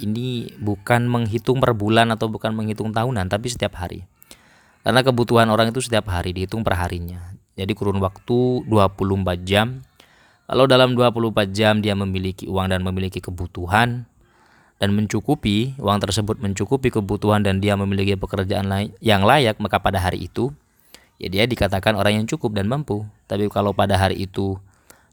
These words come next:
dia tidak memiliki apapun untuk dimakan, juga tidak memiliki pekerjaan yang bisa ia lakukan, maka dia kategori fakir. Sedangkan miskin itu lebih ringan, artinya ada kemampuan yang bisa dia usaha, ada skill,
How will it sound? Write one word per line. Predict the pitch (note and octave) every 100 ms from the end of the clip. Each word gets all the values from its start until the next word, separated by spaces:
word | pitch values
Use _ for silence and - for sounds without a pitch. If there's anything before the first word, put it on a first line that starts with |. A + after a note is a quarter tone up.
| -
dia | F#2+
tidak | F#2+ F#2+ F#2+
memiliki | F#2 F#2 -
apapun | F#2+ F2+ - A#2+ A#2+ A#2+
untuk | F#2+ F#2 -
dimakan, | F#2+ F#2 F#2 A#2 A2+
juga | G2 F#2 F#2+
tidak | F#2 F#2
memiliki | F#2 F#2 F#2
pekerjaan | F#2 - F#2 F2 F2 F#2
yang | F#2 F#2
bisa | F#2+
ia | F#2 G2
lakukan, | G2 E3 F3+ F#2+ A2
maka | F#2+ G#2
dia | G2 G2+
kategori | G2 F#2 F#2 F#2+
fakir. | F#2+ F2 F2 F2 - _ _ _ _ _ _ _ _ - - - -
Sedangkan | - G#2 G2 G2+
miskin | F#2+ - C3 C3+ C3+ -
itu | G#2
lebih | A#2 G#2 F#2+ G2
ringan, | F#2 F#2 G#2 G2+
artinya | F#2+ F#2+ -
ada | G2
kemampuan | G2 F#2 F2+ - F2+ G#2+ A2+
yang | F#2+ F2+
bisa | F2+ F2+
dia | F2+ F2+
usaha, | F#2 - F2 G2 A2+ - - - - - _
ada | G2 F#2
skill, | - - G#2+ A2+ C3 B2+ B2+